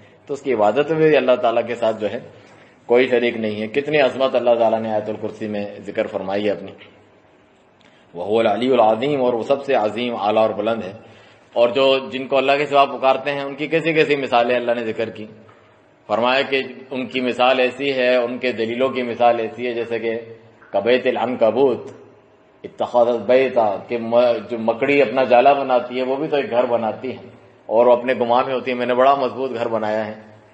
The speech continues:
इसको अवहनुल बुयूत अल्लाह ताला ने करार दिया, सबसे कमजोर घर तो मकड़ी का, यूं करो और खत्म हो गया उसका जाला।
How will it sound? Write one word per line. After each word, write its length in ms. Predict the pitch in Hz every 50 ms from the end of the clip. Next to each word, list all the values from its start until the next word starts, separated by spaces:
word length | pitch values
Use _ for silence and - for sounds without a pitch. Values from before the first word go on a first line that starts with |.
| _ _ _ _ _ _ _ _ _ -
इसको 200 | 110 - - 151
अवहनुल 540 | 147 - 135 143 147 147 143 139 135 127 117
बुयूत 380 | 110 117 127 139 151 147 143
अल्लाह 220 | 123 117 117 120 117
ताला 200 | 120 117 120 120
ने 100 | 123 117
करार 280 | 120 117 113 113 117
दिया, 160 | 107 117 135
सबसे 320 | 107 135 147 123 - 143 139
कमजोर 420 | 127 127 123 120 123 131 135 127
घर 160 | 120 123 120
तो 160 | 123 120 131 123
मकड़ी 300 | 127 123 - 139 147 151
का, 120 | 139 127
यूं 280 | 123 120 123 139 147 143
करो 260 | 135 131 127 127 123
और 140 | 120 110 101
खत्म 200 | - 107 107 123
हो 160 | 123 120 117
गया 120 | 113 117 110
उसका 200 | 107 - 110 101
जाला। 280 | 92 95 95 98 104